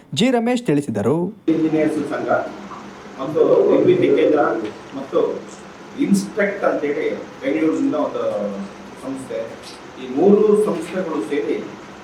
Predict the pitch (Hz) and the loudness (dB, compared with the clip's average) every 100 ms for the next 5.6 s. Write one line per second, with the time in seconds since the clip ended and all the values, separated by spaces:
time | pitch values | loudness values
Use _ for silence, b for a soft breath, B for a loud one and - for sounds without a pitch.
0 | - - - - 196 196 185 170 165 151 | -18 -12 -8 -2 4 4 4 0 0 0
1 | 156 139 135 131 131 180 175 165 156 147 | 2 0 0 0 2 2 0 0 0 0
2 | - - - - - - - - - - | -2 -4 -4 -6 -8 -14 -18 -18 -18 -16
3 | - - 160 220 214 208 202 - - - | -14 -12 -2 2 4 2 0 -4 -12 -8
4 | 160 160 202 196 190 - - 160 170 170 | -4 0 2 4 2 0 -4 0 4 4
5 | 156 - - - 156 - | 4 2 0 -2 0 -2